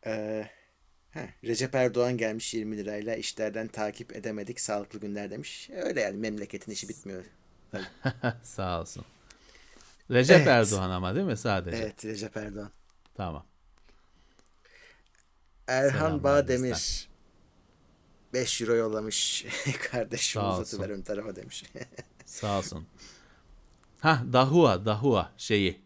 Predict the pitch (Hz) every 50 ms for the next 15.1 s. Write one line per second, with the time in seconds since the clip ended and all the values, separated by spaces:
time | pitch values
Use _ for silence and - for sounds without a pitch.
0 | _ - 113 107 107 143 156 139 110 - - 123 117 - - 120 101 - - -
1 | 110 101 101 98 92 90 - 101 90 104 107 107 107 123 127 120 120 117 120 117
2 | 120 120 110 107 - 101 92 - 110 110 104 - - _ _ _ _ _ _ _
3 | - - - - - - - - 110 110 107 107 - - 107 98 - 101 95 95
4 | 120 160 214 - - _ _ - - - _ _ _ _ _ - 139 139 139 139
5 | 135 131 120 113 151 208 170 143 165 170 160 160 151 160 143 - - 127 127 120
6 | 123 123 120 117 117 113 104 - 113 110 120 147 151 147 147 151 139 123 123 117
7 | - - 269 294 - - _ _ _ _ _ - - - - - - - 185 160
8 | 175 - 147 156 160 170 175 185 185 185 190 170 160 160 165 165 165 - - 156
9 | 165 151 147 156 170 160 156 160 160 160 156 - - - 127 127 113 107 98 -
10 | - - - - - - - - - _ _ _ _ - - - - _ _ _
11 | _ _ - 104 95 92 90 90 87 82 - _ - - - 131 123 - 147 139
12 | 120 117 117 113 107 107 107 107 107 104 104 107 - 104 110 110 110 110 - 117
13 | 110 101 98 95 104 135 151 127 113 110 110 104 104 98 95 - 123 139 139 139
14 | - - 113 87 80 82 117 123 - 123 113 107 98 - 110 95 104 101 98 95
15 | 95 95